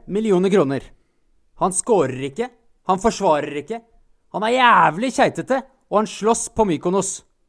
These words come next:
Harry Maguire, ladies and gentlemen. Jeg tar så utrolig mye heller en pjokk som inhalerer lystgass og koser seg med islandske damer. Han er da i hvert fall egenprodusert. Mason Greenwood.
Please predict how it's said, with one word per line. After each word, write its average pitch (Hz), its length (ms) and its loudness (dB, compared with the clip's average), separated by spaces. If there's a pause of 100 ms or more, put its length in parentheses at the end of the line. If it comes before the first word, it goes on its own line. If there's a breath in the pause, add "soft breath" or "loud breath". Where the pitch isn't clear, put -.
(800)
Harry 175 260 -2
Maguire, 185 560 -4
ladies 160 300 -8
and 165 80 -8
gentlemen. 143 380 -8 (1080)
Jeg 190 180 -6
tar 208 180 -4
så 233 160 -6
utrolig 247 880 0
mye 180 200 -2
heller 147 360 -4
en 160 120 -10
pjokk - 380 -6
som - 220 -8
inhalerer 165 440 -4
lystgass 170 580 -8 (240)
og 180 140 -14
koser 143 440 -6
seg 175 120 -4
med 170 120 -8
islandske 135 340 -10
damer. 190 320 -2 (760)
Han 175 120 -6
er 160 120 0
da 175 120 -2
i 190 80 -6
hvert 170 180 -8
fall 196 220 -6 (120)
egenprodusert. 170 760 -8 (680)
Mason 139 320 -8
Greenwood. 120 360 -12